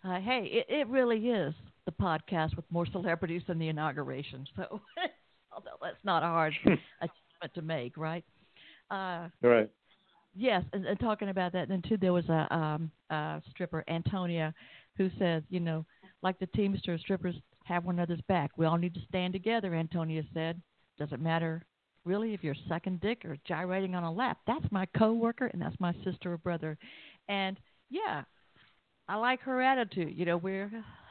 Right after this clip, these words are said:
Speaker 2: Mm-hmm.
Speaker 1: she's all in there.
Speaker 2: She's, she's a badass.
Speaker 1: Uh,
Speaker 2: Yeah.
Speaker 1: she is, yeah. Uh, like her style. So, Jamie K. McCollum, the book is, uh, this is not your first book, but it's Work Over,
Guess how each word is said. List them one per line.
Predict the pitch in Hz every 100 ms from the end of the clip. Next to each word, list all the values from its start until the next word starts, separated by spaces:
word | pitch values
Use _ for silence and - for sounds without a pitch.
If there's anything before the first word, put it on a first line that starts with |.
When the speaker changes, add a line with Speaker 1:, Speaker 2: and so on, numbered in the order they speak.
| -
Speaker 2:
Mm-hmm. | 139 127 151 170
Speaker 1:
she's | - - _ _ _
all | 214 226
in | 208
there. | 175 170
Speaker 2:
She's, | 147 139 -
she's | 151
a |
badass. | 131 131 131 107
Speaker 1:
Uh, | 104 - - _ _ _ _ _ -
Speaker 2:
Yeah. | 127 101
Speaker 1:
she | - 214
is, | 349 - -
yeah. | 302 320 190 - - - - -
Uh, | 214 190 175 170 - -
like | 170 277 -
her | 339
style. | - 339 277 156 156 247 -
So, | 269 247 208 _ _ _ _ _ _ _ -
Jamie | 277 294 277
K. | 262 240
McCollum, | 233 202 196 175 175 - - -
the |
book | 233 220
is, | 190 - -
uh, | 185 170
this | 180
is | 180 190
not | 233 220
your | 196
first | 196 185
book, | 185 190
but |
it's | 180
Work | 190 240 - - _ _ _ -
Over, | 214 214 196 202